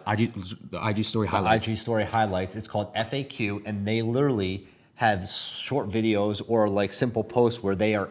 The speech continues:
Speaker 2: answering, like, the probably top ten or twenty questions.
Speaker 1: Yeah, it's just in different categories. Like, I think one of the products is a hair product,
Speaker 2: Yep.
Speaker 1: one is a skincare product, and s-, questions like, "Is your product vegan?" so forth. So take your customers, uh, like Matt said, is using your customer service as a marketing tool.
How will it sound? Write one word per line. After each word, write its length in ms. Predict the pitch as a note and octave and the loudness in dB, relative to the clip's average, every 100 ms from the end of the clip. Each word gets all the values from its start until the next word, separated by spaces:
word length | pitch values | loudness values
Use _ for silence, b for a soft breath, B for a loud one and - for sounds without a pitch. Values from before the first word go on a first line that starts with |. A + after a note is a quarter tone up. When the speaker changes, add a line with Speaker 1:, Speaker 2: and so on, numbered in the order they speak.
| G#2 | -4
Speaker 2:
answering, 520 | A2 A2+ G#2 F#2 F2+ | -4 -4 -6 -6 -4
like, 180 | F#2 F#2 | -4 -4
the 80 | F#2+ | -6
probably 280 | - G2 | -2 -4
top 360 | F2+ F#2 F#2 - | -4 -6 -6 -4
ten 240 | G#2+ G#2 | -4 -4
or 120 | F#2+ F2 | -4 -6
twenty 260 | - G2 | -6 -8
questions. 600 | E2+ G#2 F#2+ D2+ C2+ - - | -4 -2 -2 -4 -14 -16 -6
Speaker 1:
Yeah, 180 | C3 A#2 | 0 0
it's 80 | F#2+ | 0
just 140 | A2+ - | 0 2
in 240 | G#2+ G#2+ | 2 2
different 300 | A#2 A2+ G#2 | 0 0 0
categories. 580 | F#2+ G2 F#2 F2+ F2+ F2 | 2 2 2 0 -2 -2
Like, 220 | F2 F2 | -4 -4
I 40 | |
think 260 | - F#2+ - - _ - | -6 -6 -8 -14 _ -8
one 160 | G2 | -2
of 80 | G2+ | -2
the 60 | F2+ | -2
products 420 | - G2 F#2+ - | 0 0 0 -4
is 60 | E2 | -4
a 40 | |
hair 200 | A#2 A#2+ | 0 2
product, 480 | A#2+ A2+ A2+ A2+ - | 4 4 4 2 0
Speaker 2:
Yep. 80 | G2+ | -4
Speaker 1:
one 80 | |
is 80 | F#2 | -4
a 180 | E2 - | -6 0
skincare 340 | B2 A2+ A2+ | 2 2 0
product, 440 | G#2+ G#2 G2+ G#2 - B B - | 2 0 2 0 -4 B B -2
and 180 | F2+ | -2
s-, 180 | E2+ - | 0 -4
questions 480 | - - G2+ G#2+ F#2+ | -2 2 2 2 0
like, 260 | F#2 F2+ - | 0 0 -4
"Is 100 | G2+ | -8
your 80 | F#2 | -6
product 320 | - F2 E2 | -4 -4 -4
vegan?" 360 | F2+ A#2+ A2+ G#2 | 2 4 4 2
so 160 | - | 0
forth. 220 | G#2 F2+ | -2 -4
So 220 | - G#2+ B B | 0 -2 B B
take 160 | - D3 | -2 2
your 100 | F3+ | 2
customers, 600 | - A#2+ - G#2+ G#2 G2+ B B B - | 2 0 2 2 2 0 B B B -16
uh, 140 | - F2+ | -10 -4
like 180 | G#2 G#2+ | -2 2
Matt 200 | G2+ G2+ | 2 4
said, 240 | G#2+ F2 | 2 2
is 140 | F2 | 0
using 240 | F#2 F#2+ G2+ | 0 0 0
your 100 | F#2+ | 0
customer 420 | - F#2+ - G2 | -2 -4 -2 -2
service 380 | - G2+ G2 F2 | 0 0 0 0
as 80 | F2 | -2
a 40 | |
marketing 340 | F#2 G#2 A#2 | 0 2 0
tool. 300 | A2 A#2+ A2+ | 2 2 2